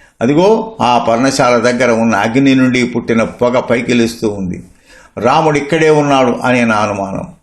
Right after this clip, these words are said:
మనం ఇక్కడే రాముడు చూస్తాం. సుమంత్ర, అయోధ్యా సింహాసనం మీద కూర్చోవలసిన రాముడు ఇక్కడ కటిక నేల మీద పద్మాసనం వేసుకొని కూర్చొని ఉన్నాడయ్యా.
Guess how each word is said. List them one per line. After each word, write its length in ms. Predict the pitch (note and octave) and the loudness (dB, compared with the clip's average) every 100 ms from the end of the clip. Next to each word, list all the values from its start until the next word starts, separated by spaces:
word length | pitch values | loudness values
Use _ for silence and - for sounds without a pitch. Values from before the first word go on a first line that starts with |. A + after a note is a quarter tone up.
| _ | _
మనం 200 | A#2 C3 | -2 0
ఇక్కడే 340 | A#2 - F3 D#3+ | 0 0 0 2
రాముడు 460 | A2+ A#2 A2+ G2+ | 2 2 0 -4
చూస్తాం. 420 | G2 - F2 E2 E2 - _ - | -8 -6 -6 -6 -12 -20 _ -6
సుమంత్ర, 540 | A#2+ A2+ G#2 G#2 F2+ - - _ _ _ _ _ G2+ | -2 -2 -2 -4 -4 -6 -16 _ _ _ _ _ -2
అయోధ్యా 540 | B2 B2+ B2 B2+ A2+ | 0 0 -2 -2 -2
సింహాసనం 680 | A2+ A#2 A2 G#2+ A2+ A2 A2 | -2 -2 -2 -2 -2 -2 -2
మీద 160 | G#2+ | -2
కూర్చోవలసిన 880 | G#2 G#2 A2 - A2 G#2 G2+ G#2+ G2 | -2 -2 -6 -2 -2 0 -2 -4 -2
రాముడు 400 | F#2 G#2+ C#3 D3 | 0 0 0 -2
ఇక్కడ 460 | A2 F#2+ G2 F#2+ A#2+ | -2 -2 -2 -2 -4
కటిక 280 | A2+ C3+ A2+ | -4 -2 -4
నేల 420 | G#2 G2 C3 B2+ | -6 -4 -2 0
మీద 200 | A#2+ A2 | 0 0
పద్మాసనం 800 | G#2 G#2 G#2 A#2+ C3+ C3+ A#2+ A2+ | -2 -2 -2 -2 0 0 0 0
వేసుకొని 400 | A2 - G#2+ G2 | -2 -4 -8 -6
కూర్చొని 420 | A2+ G#2+ G#2+ G2 | -10 -8 -6 -6
ఉన్నాడయ్యా. 540 | G2 F#2+ F#2 F#2+ - | -6 -6 -6 -8 -12